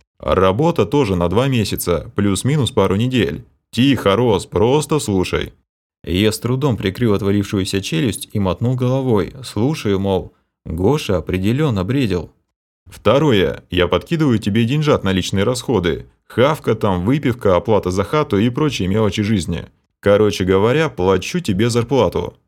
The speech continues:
Скажем, полторы штуки баксов в месяц. Если согласишься на моё предложение, часть денег заплачу прямо сейчас». Убедившись, что я превратился в безмолвную мумию, Гоша продолжил. «Это были бонусы. Теперь третье.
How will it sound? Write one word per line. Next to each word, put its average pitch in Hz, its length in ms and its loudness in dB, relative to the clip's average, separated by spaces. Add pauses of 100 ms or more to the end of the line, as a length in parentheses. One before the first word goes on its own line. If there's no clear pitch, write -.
(160)
Скажем, 127 520 -2
полторы 98 440 2
штуки 151 320 -4
баксов 113 480 -2
в - 20 -18
месяц. 120 500 -4 (200)
Если 98 360 0
согласишься 117 600 0
на 98 100 0
моё 104 240 2
предложение, 95 800 0
часть 92 280 0
денег 127 300 0
заплачу 92 460 -2
прямо 113 320 0
сейчас». 107 540 -4 (520)
Убедившись, 101 600 -2
что - 140 -4
я 98 120 2
превратился 107 560 -2
в 92 80 -4
безмолвную 98 580 -2
мумию, 113 580 -4
Гоша 131 320 -4
продолжил. 123 640 -4 (520)
«Это 143 340 4
были 113 240 2
бонусы. 110 720 0
Теперь 131 380 0
третье. 113 640 0